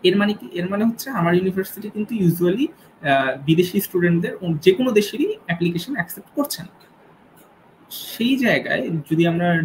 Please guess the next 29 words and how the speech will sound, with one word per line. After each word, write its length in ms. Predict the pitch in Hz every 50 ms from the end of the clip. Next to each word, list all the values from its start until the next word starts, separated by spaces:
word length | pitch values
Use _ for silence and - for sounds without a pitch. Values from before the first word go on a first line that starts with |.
| 160 -
দিল্লি 180 | 156 156 175 180
টেকনোলজিক্যাল 580 | 180 214 - 214 202 175 170 170 165 165 160
ইউনিভার্সিটিকে 600 | 147 139 135 - 131 127 - - 123 123 127 - 120
দেখি 360 | 120 117 - - 127 127 123
বা 120 | 131 131
গুজরাট 420 | 135 131 131 139 131 143 165 170 -
টেকনোলজিক্যাল 480 | 180 175 175 160 143 135 139 139 135
ইউনিভার্সিটিকে 520 | 131 131 127 123 120 - - - - - -
দেখি 320 | 123 - - 123 123 127 - - - - - _ - _
বা 120 | 135 127 127
এনআইটি 260 | 135 139 143 143 151 -
ত্রিচিকে 420 | - - 175 170 170 160 - 147 117
দেখি, 320 | 117 113 - - 127 127
রোরকেল্লাকে 500 | 139 151 156 151 151 147 143 131 - -
দেখি, 180 | - - 139 139
শিলচরে 480 | - - 233 240 233 233 202 170 -
দেখি, 240 | - - - - - - - _ - - - _ _ _ _ _ - -
এদের 380 | 180 170 170 202 220 233 226 - -
এবং 400 | 170 156 170 180 180 175 170 160
এনআইটি 220 | 160 156 151 185
হামিরপুর, 440 | 170 147 143 143 143 139 - 131 - -
যেটা 200 | - - 139 139
আমি 100 | 143 147
মিস 120 | 151 -
করে 220 | - - 143 131
গেছিলাম, 340 | 123 120 120 - 123 - - -
এনআইটি 240 | - 139 135 131 143
হামিরপুর 360 | 151 139 135 127 - - 123
আছে, 220 | 120 - - -